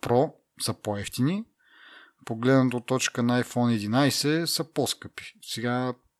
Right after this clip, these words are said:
м, не знам как точно да ги сравня, нали?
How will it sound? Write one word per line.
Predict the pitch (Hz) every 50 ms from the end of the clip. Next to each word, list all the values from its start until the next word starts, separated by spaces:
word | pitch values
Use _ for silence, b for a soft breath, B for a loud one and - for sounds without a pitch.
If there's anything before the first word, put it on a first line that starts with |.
| _
м, | 131 131 131 135 135 135 135 135 131 131 135 _ _ _ B B B B B B B B B B B B _ -
не | 127 131 131 127
знам | 113 117 131 139 147 143 147 147 147 143 135 - _ _ _ _ _ _ _ _
как | - 135 135 - -
точно | - 139 131 - - 127 120
да | 120 117
ги | 104 104
сравня, | 104 - - - 104 92 85 87 95 101 101 101 98
нали? | 92 90 101 113 123 131 127